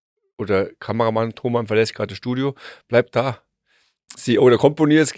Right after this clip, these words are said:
bleib doch da, Michael. Der Komponiers G M B H. Unser Thema, wie gesagt, der Google-Effekt. Matthias, zweiunddreißig sechzehn acht.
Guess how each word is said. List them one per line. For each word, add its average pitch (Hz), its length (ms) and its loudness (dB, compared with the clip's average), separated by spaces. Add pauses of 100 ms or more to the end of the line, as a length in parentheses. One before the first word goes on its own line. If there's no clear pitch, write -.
(120)
bleib 156 180 4
doch 123 140 4
da, 107 320 2 (320)
Michael. 101 400 -2 (340)
Der - 80 -8
Komponiers 151 480 4
G 131 160 8
M 123 100 4
B 113 120 6
H. 110 260 6 (1040)
Unser 104 240 2
Thema, 113 300 4
wie 101 100 2
gesagt, 101 240 0
der 110 60 -4
Google-Effekt. 120 800 0 (320)
Matthias, 120 640 -2
zweiunddreißig 127 1300 2
sechzehn - 720 0
acht. - 460 -2